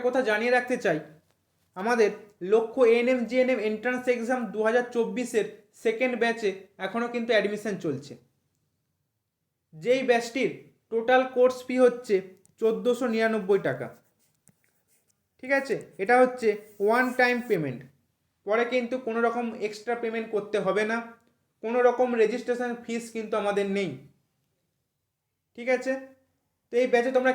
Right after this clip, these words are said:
কী পাবে? প্রতিটা সাবজেক্টের লাইভ ক্লাস পাবে এবং তার সাথে টোটাল কুড়িটি ফুল মক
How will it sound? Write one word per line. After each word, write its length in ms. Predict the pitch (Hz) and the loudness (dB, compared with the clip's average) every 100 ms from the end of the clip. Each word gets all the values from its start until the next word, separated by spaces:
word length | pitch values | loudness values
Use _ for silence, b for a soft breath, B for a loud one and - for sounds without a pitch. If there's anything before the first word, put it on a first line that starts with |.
| 254 | 0
কী 80 | 254 | 0
পাবে? 200 | 254 247 262 - _ _ _ _ - | 2 2 0 -4 _ _ _ _ -4
প্রতিটা 340 | 226 247 262 262 262 | -2 0 2 2 2
সাবজেক্টের 600 | 220 190 247 247 254 240 - - 180 | 0 2 0 2 2 2 0 -12 -2
লাইভ 200 | 185 220 220 | 2 2 0
ক্লাস 200 | 233 226 226 | 0 -2 -2
পাবে 220 | 240 214 247 247 - _ _ _ _ _ - | -2 0 -2 -4 -16 _ _ _ _ _ -6
এবং 140 | 233 254 | -4 -2
তার 200 | 240 233 233 | 0 0 2
সাথে 260 | 254 254 175 175 _ _ - | 0 0 -4 -6 _ _ -4
টোটাল 320 | 226 226 247 254 | -2 2 2 0
কুড়িটি 360 | 226 233 254 262 262 | -4 -6 -4 -4 -8
ফুল 200 | - 254 240 | -4 -4 -2
মক 140 | 226 | -2